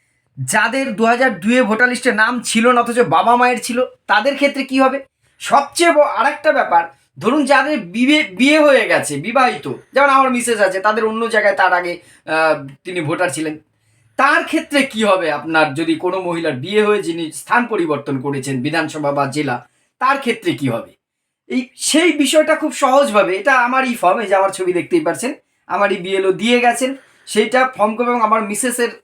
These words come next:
ক্ষেত্রে আছে। আমা-, আহ, ঘটনাচক্রে আমি এবং আমার মিসেস, আমরা কেউই কিন্তু দু হাজার দুইয়ে ভোটার লিস্টে নাম ছিল না, তার জন্য আমরা কিন্তু ওয়ান পার্সেন্টও বিচলিত নই, কারণ এটা খুব সহজ এবং সাধারণ একটি বিষয়।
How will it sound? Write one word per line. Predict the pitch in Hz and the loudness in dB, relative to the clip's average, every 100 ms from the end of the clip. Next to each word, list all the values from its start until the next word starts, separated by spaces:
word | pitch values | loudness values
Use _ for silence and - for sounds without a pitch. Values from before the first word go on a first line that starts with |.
| 165 | -8
ক্ষেত্রে | 202 202 202 | -4 0 0
আছে। | 170 180 | 2 0
আমা-, | 208 214 | -2 -2
আহ, | 190 185 | 0 0
ঘটনাচক্রে | 156 175 240 247 254 262 | 2 0 0 -2 -2 0
আমি | 240 220 254 | 0 0 -2
এবং | 247 233 | -2 0
আমার | 208 202 | 2 0
মিসেস, | 190 - 254 | -4 -8 -4
আমরা | 196 202 | -4 -4
কেউই | - 190 | -4 -4
কিন্তু | 185 214 320 359 - - _ | -4 -2 -2 -4 -8 -20 _
দু | 131 214 | -6 0
হাজার | 220 240 277 294 190 | 2 2 2 0 -2
দুইয়ে | 131 208 226 330 392 _ _ - | -6 -2 0 0 -2 _ _ -10
ভোটার | 151 180 247 | -4 0 0
লিস্টে | 247 - 320 | -2 -4 -2
নাম | 247 226 254 | 0 0 0
ছিল | - 214 185 | -4 -2 -2
না, | 131 - _ _ - | -2 -6 _ _ -4
তার | 226 233 | 0 0
জন্য | 254 285 | 0 0
আমরা | 262 254 | 2 0
কিন্তু | 269 277 349 240 | -2 -2 -2 2
ওয়ান | 202 220 | 0 0
পার্সেন্টও | 233 233 302 392 | 0 0 0 0
বিচলিত | 339 262 214 190 | 0 0 -2 -4
নই, | 139 107 - _ _ _ | -6 -6 -12 _ _ _
কারণ | 202 247 | -4 -2
এটা | 311 302 | 0 -2
খুব | 311 320 | -2 -8
সহজ | - 240 233 330 285 | -6 -2 0 0 0
এবং | 254 247 | -2 -4
সাধারণ | - 175 196 226 220 | -4 0 0 0 -4
একটি | 214 165 | -6 -6
বিষয়। | 127 120 98 | -6 -8 -12